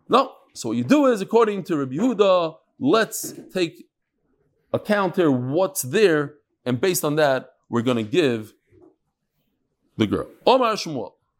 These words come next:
le Parnasa. So it's interesting, Lashonis here, but don't get scared. Parnasa just means nedunya. It means a dowry. Parnasa.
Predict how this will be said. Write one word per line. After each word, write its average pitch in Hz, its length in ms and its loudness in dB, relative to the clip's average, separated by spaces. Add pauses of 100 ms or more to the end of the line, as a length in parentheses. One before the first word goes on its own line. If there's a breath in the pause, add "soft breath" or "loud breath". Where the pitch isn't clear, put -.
(120)
le 285 180 6
Parnasa. 196 580 0
So 208 100 -6
it's 220 100 -10
interesting, 247 400 -4
Lashonis 226 400 0
here, 208 100 6
but 160 80 2
don't 156 140 2
get 139 120 -6
scared. 185 360 0
Parnasa 240 340 0
just 185 180 -4
means 185 240 -6
nedunya. 156 720 -2 (200)
It 127 80 0
means 170 320 -4
a 131 40 -2
dowry. 113 540 2 (160)
Parnasa. 175 460 0